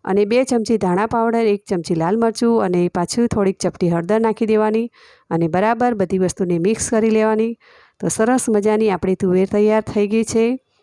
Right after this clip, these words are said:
આપણે પાણી બિલકુલ બાળી દેવાનું છે જે નાખ્યું હતું તે, અને પછી લીલા ધાણા નાખીને તેને સરસ મજાનું મિક્સ કરી લેવાનું છે. તો આપણી સરસ મજાની તુવેરનું શાક તૈયાર થઈ ગયું છે. આપણા હેલ્થ માટે બહુ જરૂરી છે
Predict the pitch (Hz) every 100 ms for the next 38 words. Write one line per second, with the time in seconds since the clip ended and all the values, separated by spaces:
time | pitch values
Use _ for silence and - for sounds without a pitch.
0 | _ _ - 180 185 185 185 226 208 190
1 | 214 185 180 185 214 220 220 226 - 226
2 | 196 180 165 - 208 202 208 208 220 269
3 | 254 180 170 190 226 196 180 170 170 170
4 | 196 220 202 220 220 233 247 - - _
5 | - 170 160 196 220 - 202 185 170 175
6 | 214 - 220 220 214 220 220 233 226 247
7 | - - _ 190 160 165 220 240 262 220
8 | 196 202 208 254 269 214 202 196 190 196
9 | 185 - 165 180 214 226 220 226 214 220
10 | 226 254 _ _ _ _ - 185 180 175
11 | 202 220 208 175 196 233 202 185 180 170
12 | 196 226 220 - 220 254